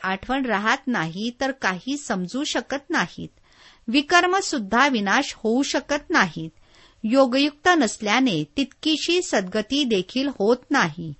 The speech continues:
पापे राहून जातात, मग पद देखील कमी होते. असे अनेक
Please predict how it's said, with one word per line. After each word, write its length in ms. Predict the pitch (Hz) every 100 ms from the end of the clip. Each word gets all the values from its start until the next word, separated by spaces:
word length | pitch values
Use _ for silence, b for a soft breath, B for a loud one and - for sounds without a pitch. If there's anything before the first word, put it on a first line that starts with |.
| b b b b -
पापे 420 | 285 294 339 359
राहून 420 | 330 233 269 359
जातात, 440 | 311 185 - 170 151 - _ b b b
मग 240 | 240 269 381 392 _
पद 220 | 277 294 349 294
देखील 420 | 220 202 285 330 -
कमी 320 | - 226 285 339
होते. 480 | 240 - - 151 139 _ _ _ _ _ -
असे 280 | 277 285 392
अनेक 460 | 302 247 254 381